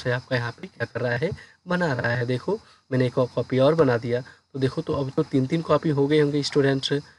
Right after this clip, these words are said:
ठीक है ना। देखो, जैसे ये first copy हो गया, अब इसके नीचे एक और copy होगा। देखो, तो अलग-अलग तीन copy बन गई कि नहीं बन गई Students? और ध्यान से देखो आप यहाँ पे,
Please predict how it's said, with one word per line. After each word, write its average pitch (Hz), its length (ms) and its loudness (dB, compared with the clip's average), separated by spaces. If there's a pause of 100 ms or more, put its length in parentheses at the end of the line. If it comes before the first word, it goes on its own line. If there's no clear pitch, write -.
(200)
ठीक 147 240 0
है 160 60 4
ना। 180 120 0 (320)
देखो, 139 340 0 (280)
जैसे 139 180 2
ये 139 80 6
first - 280 -4
copy 156 240 2
हो 131 140 0
गया, 131 220 -2 (360)
अब 143 120 -4
इसके - 240 -2
नीचे 156 240 2
एक 156 140 -2
और 147 160 4
copy 139 280 0
होगा। 131 300 2
देखो, 135 280 0
तो 170 180 -6 (640)
अलग-अलग 139 360 2
तीन 180 160 0
copy 139 260 2
बन 131 160 2
गई 135 120 4
कि 151 120 0
नहीं 160 240 -4
बन 185 160 0
गई 120 240 -4 (340)
Students? 120 520 -2
और 139 160 0
ध्यान 123 240 -2
से 160 160 -2
देखो 135 240 0
आप 123 200 -2
यहाँ 123 240 -4
पे, 156 140 -2